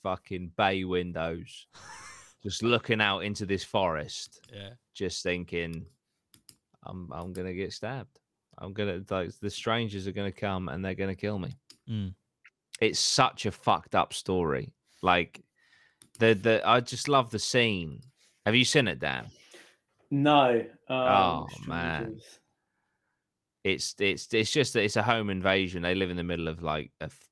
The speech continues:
Speaker 1: foresty kind of, you know, high-end
Speaker 3: Oh, they got
Speaker 1: American.
Speaker 3: masks and stuff on?
Speaker 1: Yeah, yeah.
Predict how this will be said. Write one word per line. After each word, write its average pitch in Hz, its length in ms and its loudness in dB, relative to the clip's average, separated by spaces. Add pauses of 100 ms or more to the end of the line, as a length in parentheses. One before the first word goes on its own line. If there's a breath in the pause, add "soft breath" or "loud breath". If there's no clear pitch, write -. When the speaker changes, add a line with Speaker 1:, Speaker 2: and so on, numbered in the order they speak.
(140)
Speaker 1:
foresty 78 640 -2
kind 80 260 -4
of, 76 120 -6 (480)
you 82 140 -6
know, 76 220 -6 (240)
high-end 80 1040 0
Speaker 3:
Oh, - 40 -8
they 80 40 -6
got - 0 -
Speaker 1:
American. 233 640 4
Speaker 3:
masks 262 380 0
and 143 120 2
stuff - 300 -4
on? 113 120 -2
Speaker 1:
Yeah, 85 420 2 (120)
yeah. 82 380 2